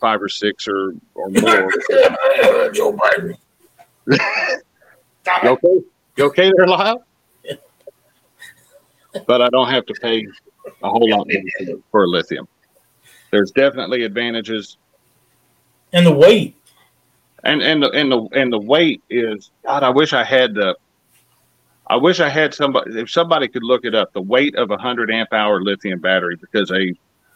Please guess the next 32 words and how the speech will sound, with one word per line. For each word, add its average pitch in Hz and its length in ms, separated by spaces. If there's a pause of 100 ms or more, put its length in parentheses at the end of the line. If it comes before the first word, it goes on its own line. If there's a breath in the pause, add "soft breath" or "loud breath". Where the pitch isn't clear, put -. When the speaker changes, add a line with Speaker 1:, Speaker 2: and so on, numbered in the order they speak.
(180)
Speaker 1:
a 190 120
Group 180 320
thirty-one 131 640
flooded 123 380
acid, 117 340
or, 110 160
you 107 60
know, 98 80
flooded 123 400
battery 120 320
is 92 80
gonna 113 180
be 113 140
about 107 240
seventy-five 98 580
pounds. - 400 (1600)
And 98 160
I 104 80
wanna 123 260
say 117 240
that 101 140
they're 110 160
around 110 320 (160)
twenty, 117 880
twenty-five, 135 720
so 117 160
they're 117 140
a - 40
third 131 340
of 117 80
the 110 40
weight. 120 380